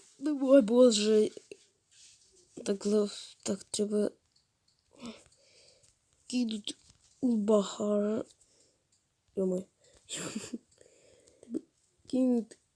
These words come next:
у багажник. Що з машиною? Перевернись, перевернись, Бориський. Перевертаємося.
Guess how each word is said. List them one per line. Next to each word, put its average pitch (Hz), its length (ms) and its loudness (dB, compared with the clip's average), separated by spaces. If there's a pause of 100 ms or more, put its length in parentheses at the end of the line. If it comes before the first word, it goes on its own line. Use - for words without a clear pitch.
(180)
у 262 80 -6
багажник. 262 800 -4 (360)
Що - 160 -6
з - 80 -2
машиною? 214 400 4 (1800)
Перевернись, 277 680 6
перевернись, 311 640 8
Бориський. 285 880 0 (880)
Перевертаємося. 269 1160 4